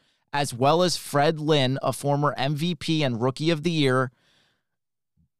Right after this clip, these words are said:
Mike Boddicker, um, M V P of the eighty-three A L, A L C S,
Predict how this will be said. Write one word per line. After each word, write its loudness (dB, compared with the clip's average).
Mike 0
Boddicker, 2
um, 2
M 2
V 0
P 0
of -2
the -2
eighty-three -4
A 2
L, 2
A 0
L 2
C -2
S, -2